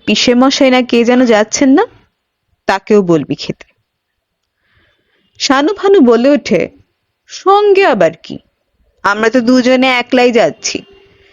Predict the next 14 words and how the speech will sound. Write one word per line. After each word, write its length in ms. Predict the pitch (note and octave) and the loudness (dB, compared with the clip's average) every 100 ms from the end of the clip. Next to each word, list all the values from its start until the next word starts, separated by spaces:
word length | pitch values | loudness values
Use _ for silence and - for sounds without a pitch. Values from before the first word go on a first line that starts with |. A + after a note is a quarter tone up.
| _ - | _ -12
সেজ 380 | - D#3+ - E3 | -6 -4 -2 -2
পিসের 300 | A3 G#3+ E4 | -2 -2 0
ভুবনেশ্বরে 800 | D4+ B3+ F3 G3 A3+ - C#4+ C#4+ | 0 0 0 0 0 0 0 0
ট্যুর 460 | C#4 _ - A3+ G3+ | -4 _ -2 -2 0
পড়েছে, 420 | C4 D4 - B4 - _ _ _ _ _ - | 0 0 -2 -4 -6 _ _ _ _ _ -6
তাই 200 | E4 F4+ E4+ | -4 0 -2
ওকে 140 | C4+ A#3 G3 | -2 -2 -2
আমাদের 260 | F#3 F#3 - | 0 -2 -2
সঙ্গে 220 | F#3+ A#3 D4+ | 0 0 0
জুড়ে 200 | A3+ C3 B2+ | 0 0 -2
দেওয়া 180 | B2 D#3+ | -2 -6
হচ্ছে। 340 | - _ - - _ _ _ _ _ _ _ _ _ _ _ _ _ - | -12 _ -20 -20 _ _ _ _ _ _ _ _ _ _ _ _ _ -2
ও, 120 | C4 D#4 D4+ G#3+ D3 - - _ _ - | 0 2 2 0 -2 -10 -20 _ _ -6
তাই 280 | F#3+ G#3 | -4 -4